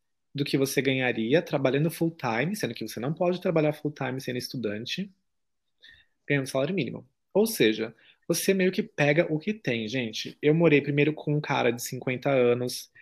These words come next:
que não limpava a casa, pegava lixo da rua e acumulava.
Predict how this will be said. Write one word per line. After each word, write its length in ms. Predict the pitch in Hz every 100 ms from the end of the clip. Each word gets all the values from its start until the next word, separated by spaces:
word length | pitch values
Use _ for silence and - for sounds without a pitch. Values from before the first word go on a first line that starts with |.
| - - _ - -
que 380 | 135 127 127 -
não 180 | 190 196
limpava 400 | 196 190 160 143
a 20 |
casa, 680 | 151 - 139 127 120 131 135 _ _
pegava 340 | 151 143 143
lixo 320 | 156 139 - 139
da 100 | 139
rua 380 | - 143 131
e 40 | 127
acumulava. 760 | - 127 135 139 120 117 120